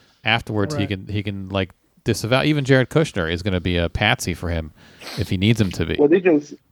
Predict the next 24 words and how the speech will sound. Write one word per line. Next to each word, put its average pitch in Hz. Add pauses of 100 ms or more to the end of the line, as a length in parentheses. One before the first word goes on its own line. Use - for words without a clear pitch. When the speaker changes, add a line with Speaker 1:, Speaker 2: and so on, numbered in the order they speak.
(220)
Speaker 3:
they 147
just 165
changed 151
some. -
Speaker 2:
I 254
don't 554
think 494
so. 131 (260)
Speaker 3:
Um, 110 (420)
they 131
changed 175
some 156
of 151
the 127
language 135
on 127
the 107
websites 143 (400)
Speaker 1:
Yeah. 101
Speaker 3:
to 123
fit 147
Jared 127
Kushner. 127 (180)
Speaker 2:
Yeah. 165